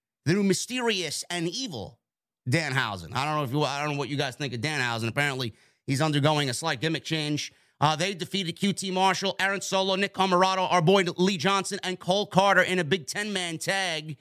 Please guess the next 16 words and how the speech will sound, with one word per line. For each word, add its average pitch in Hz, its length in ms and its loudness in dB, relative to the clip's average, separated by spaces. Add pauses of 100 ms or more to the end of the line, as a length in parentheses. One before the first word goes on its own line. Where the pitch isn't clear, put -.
(480)
And 143 140 4
that 165 100 0
was 175 120 -2
pretty 170 240 2
much 160 280 2
that, 156 320 0
Jesse. 127 340 -2
I 151 80 0
don't 151 100 -4
know 143 60 -4
what 135 160 -2
you 135 60 -4
thought 147 240 0
of 139 80 -2
this. 147 300 -4
Um, 123 400 -4